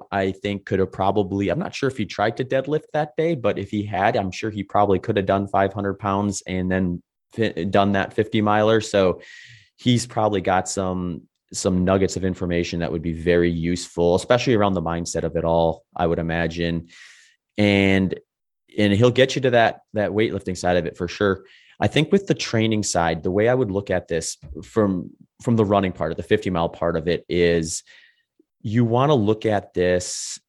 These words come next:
through the lens of that five hundred pound deadlift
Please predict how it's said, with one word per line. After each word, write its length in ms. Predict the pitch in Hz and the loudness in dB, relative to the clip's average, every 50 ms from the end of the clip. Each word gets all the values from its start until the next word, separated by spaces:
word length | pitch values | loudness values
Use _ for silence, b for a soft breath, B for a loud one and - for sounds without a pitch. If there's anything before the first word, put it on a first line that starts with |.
| _ - | _ -8
through 180 | - 101 98 95 | -4 -2 -2 0
the 100 | 98 95 | 0 0
lens 440 | 87 90 92 92 92 92 87 85 | 0 0 0 0 0 -2 -2 0
of 260 | 92 90 90 85 82 80 | 0 0 0 0 -2 -2
that 320 | 92 87 87 85 - - _ _ _ _ | 0 2 2 2 0 -4 _ _ _ _
five 340 | _ - - 110 117 120 120 | _ -4 0 0 0 0 0
hundred 200 | 127 127 120 104 | -2 -4 -4 -6
pound 360 | - - 107 101 98 95 80 | -6 -8 -8 -6 -6 -6 -6
deadlift 760 | - - 85 87 85 - 80 73 78 78 - - - - | -2 0 2 2 2 0 -2 -4 -4 -4 -6 -8 -18 -20